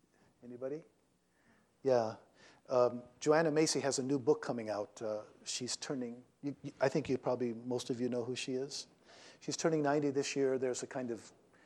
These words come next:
commemorative volume, includes some of her essays. It'll be out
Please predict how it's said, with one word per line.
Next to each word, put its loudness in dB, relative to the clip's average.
commemorative -2
volume, 4
includes -4
some -4
of -8
her -6
essays. -4
It'll -8
be -6
out -4